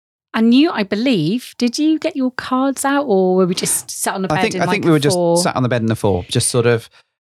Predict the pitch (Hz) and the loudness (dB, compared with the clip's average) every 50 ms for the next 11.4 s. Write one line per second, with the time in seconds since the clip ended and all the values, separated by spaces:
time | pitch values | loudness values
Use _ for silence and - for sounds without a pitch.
0 | _ _ _ - 185 175 160 160 180 180 175 175 175 175 175 175 175 147 143 143 | _ _ _ -2 0 2 2 2 2 0 0 0 0 0 0 0 0 0 2 2
1 | 143 143 143 139 139 131 131 127 135 127 131 127 - - 151 139 - - 147 139 | 2 2 4 4 4 2 2 2 2 0 0 -2 0 0 0 0 2 2 2 2
2 | 135 135 139 135 131 123 113 107 107 107 98 101 104 - - - - 160 156 151 | 4 4 4 4 2 2 2 2 0 0 0 0 0 0 -2 -2 0 2 2 2
3 | 143 - - - - 135 135 135 135 131 135 135 123 117 110 110 110 - 233 233 | 0 -2 -8 -2 0 2 2 2 2 2 2 2 2 2 0 0 0 0 0 0
4 | 226 247 240 - - - 277 240 226 233 285 277 381 403 381 370 381 - - 269 | 0 0 0 -2 -6 -4 -4 -2 0 0 0 -2 -2 -4 -4 -6 -6 -4 -4 -4
5 | - - 208 185 180 180 - - - 190 185 202 202 190 - - 208 185 - - | -4 -4 -6 -8 -8 -10 -10 -6 -6 -2 0 0 0 -2 -2 -4 -6 -6 -6 -10
6 | 202 - - 202 190 180 196 - - - 180 170 175 165 170 175 175 113 - - | -10 -6 -6 -6 -6 -6 -8 -8 -10 -12 -10 -10 -10 -6 -4 -2 -2 -2 -2 -4
7 | - 190 180 - - - 226 226 220 220 214 226 220 214 208 196 190 185 180 180 | -4 -4 -4 -4 -4 -4 -2 -2 -2 -2 0 0 0 0 0 0 0 -2 -2 -2
8 | 233 247 240 214 160 113 98 - - _ _ _ _ - 247 233 240 - - - | 0 0 2 2 2 0 0 -2 -4 _ _ _ _ -4 -2 -2 -2 -4 -8 -10
9 | - - - 214 202 202 202 196 196 202 208 - _ _ _ _ _ _ 233 208 | -10 -6 -4 -2 -2 0 0 0 -2 -4 -6 -10 _ _ _ _ _ _ 0 2
10 | 214 226 220 214 - - 196 185 180 165 - - - - 208 196 180 180 180 180 | 2 2 2 0 -2 -4 -6 -6 -6 -6 -8 -8 -8 -6 -6 -6 -6 -6 -6 -8
11 | 170 165 - - 190 185 175 | -8 -8 -6 -6 -6 -6 -6